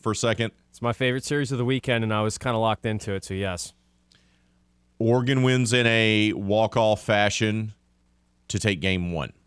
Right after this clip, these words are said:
Speaker 1: Puts the pressure on Oral Roberts. They turn around and do the same thing to Oregon the next day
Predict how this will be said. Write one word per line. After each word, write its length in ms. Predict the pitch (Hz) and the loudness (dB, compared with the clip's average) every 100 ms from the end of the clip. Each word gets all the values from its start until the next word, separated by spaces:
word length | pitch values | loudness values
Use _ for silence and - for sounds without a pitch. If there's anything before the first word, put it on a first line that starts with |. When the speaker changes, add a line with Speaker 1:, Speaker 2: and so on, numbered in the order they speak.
| _ _ _ _ _ _ _ _ _ _ _ _ _ _ _ - | _ _ _ _ _ _ _ _ _ _ _ _ _ _ _ -4
Speaker 1:
Puts 160 | 113 | -2
the 80 | 110 | -2
pressure 400 | 127 117 113 120 | -2 -2 0 -4
on 80 | 107 | -2
Oral 300 | 104 107 98 | -2 0 2
Roberts. 680 | 104 120 143 - - - - _ _ _ _ | 2 2 0 -4 -8 -8 -12 _ _ _ _
They 160 | 104 117 | 0 0
turn 220 | 139 127 | 2 2
around 220 | 120 120 | 2 2
and 100 | 107 | 2
do 100 | 104 | 0
the 120 | 98 | 0
same 480 | 92 - 170 185 208 | 0 2 4 6 4
thing 280 | 170 185 175 | 4 4 4
to 80 | 156 | 4
Oregon 760 | 151 156 143 101 101 101 101 - _ | 4 4 4 2 0 0 -2 -6 _
the 180 | 104 123 | -2 2
next 280 | 123 127 - | 4 2 2
day 300 | 117 69 | 0 0